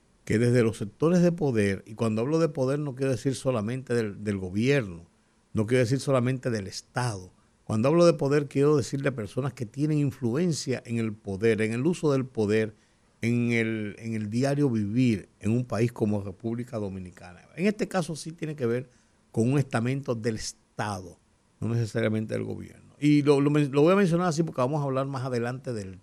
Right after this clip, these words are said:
tema. Pero a propósito de eso quiero decir, señores, es, es, para mí es, eh, es como una locura, un afán de, de,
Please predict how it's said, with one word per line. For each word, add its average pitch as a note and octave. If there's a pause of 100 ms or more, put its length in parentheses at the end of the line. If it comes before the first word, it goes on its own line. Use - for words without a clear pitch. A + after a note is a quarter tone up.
tema. G2 (540)
Pero A#2+
a A#2+
propósito D3+
de C#3
eso C3+
quiero B2+
decir, A2 (440)
señores, D#3
es, C#3+
es, - (720)
para C3
mí F#3
es, D3
eh, C#3 (680)
es -
como F#3+
una F3
locura, A#2 (360)
un D#3+
afán D#3+
de, C3+
de, A#2+